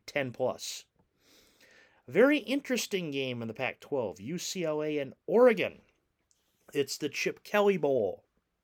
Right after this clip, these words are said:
indeed. D T R has played very well for the U C L A Bruins. The defense has done all right.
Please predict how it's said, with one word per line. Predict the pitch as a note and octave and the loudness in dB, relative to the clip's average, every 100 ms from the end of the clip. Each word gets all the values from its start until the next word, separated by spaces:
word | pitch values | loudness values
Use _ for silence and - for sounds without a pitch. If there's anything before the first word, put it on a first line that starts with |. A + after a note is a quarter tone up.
| _ _ _ | _ _ _
indeed. | C3+ B2+ A#2 C3 F#2 - - _ _ _ - - _ _ | -10 -8 -6 -6 -8 -12 -20 _ _ _ -20 -20 _ _
D | A2 F3 | -4 -2
T | G#3+ A3+ | 0 2
R | G#3 G#3 | 4 4
has | G3 | 2
played | - E3+ D3 B2+ | -4 -6 -6 -2
very | E3+ G#3+ | 2 4
well | F#3+ C3 F3 G#3+ - | 4 4 2 0 -6
for | B2 | -10
the | |
U | A#2+ A#2 | -6 -6
C | - C#3 | -4 -4
L | A#2+ | -2
A | A2+ | -4
Bruins. | A2+ A2+ A#2 A#2+ A2+ | -2 -2 -2 -6 -10
The | |
defense | A2 C3 D3 D#3 C#3+ | -8 -8 -4 -6 -6
has | D3 C3 | -10 -6
done | C#3 C3 | -4 -2
all | B2+ | -4
right. | B2 C3+ D#3+ | -2 0 -2